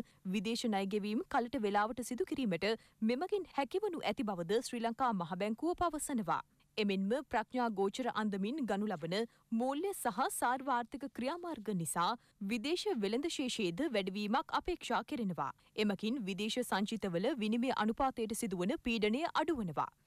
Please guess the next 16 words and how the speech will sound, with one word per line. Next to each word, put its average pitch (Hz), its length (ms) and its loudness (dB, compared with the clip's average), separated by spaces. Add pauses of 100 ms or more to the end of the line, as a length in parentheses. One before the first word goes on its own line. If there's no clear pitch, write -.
(140)
කලට 277 320 0
වේලාවට 226 460 0
ණය 220 280 0
ගෙවීම් 214 400 -2
ඉටු 233 200 -4
කිරීම 262 300 -2
සම්බන්ධයෙන් 233 680 0 (240)
ශ්‍රී 247 240 -2
ලංකාව 220 380 2
තබා 208 280 2
ඇති 226 280 -2
වාර්තාව 202 560 2 (160)
එලෙසම 269 420 0
පවත්වාගෙන 269 640 2
යාම 226 180 2
සඳහා 180 440 0